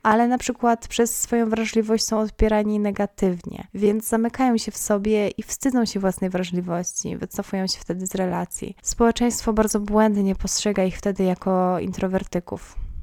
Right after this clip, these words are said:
No i ja też miałam ten problem, <laughs> bo ja też jestem właśnie osobą wysoko wrażliwą. Bardzo często mam tak, że moje zachowania są odbierane jako takie introwertyczne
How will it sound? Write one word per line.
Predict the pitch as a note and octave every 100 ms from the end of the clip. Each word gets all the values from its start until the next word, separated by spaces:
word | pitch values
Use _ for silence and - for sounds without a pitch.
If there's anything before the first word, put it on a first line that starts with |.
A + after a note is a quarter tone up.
| -
No | G#3+ G#3 G#3 G3
i | F#3+
ja | F#3
też | - F3+ -
miałam | F3 E3 F3 -
ten | - F3 F#3
problem, | B3+ D4+ C4+ B3 A#3 A3 A3 G#3
<laughs> | A#3 A#3 - F#3
bo |
ja | G3+ F#3+
też | F#3+
jestem | F#3+ - F#3+
właśnie | F#3 F#3+ - E3+
osobą | F#3 G#3 G3+
wysoko | G3 - - F#3+
wrażliwą. | F3+ F3+ G#3 G#3 G#3 G3+ -
Bardzo | A3+ A3+ A#3 A3 A3+
często | - A3 A3 -
mam | G#3 F#3+
tak, | G3 G3 F#3+
że | G3+ F#3+
moje | F#3+ G3+ G#3
zachowania | - G3 - G3 G3 G#3 A3 A#3
są | A#3 - G#3
odbierane | F3+ - G#3 G3+ G#3 A#3+ A3+
jako | G#3+ - G#3+
takie | G#3 - - G#3 G3+
introwertyczne | A3 A3 A3 G#3 G#3+ - - - F3+ E3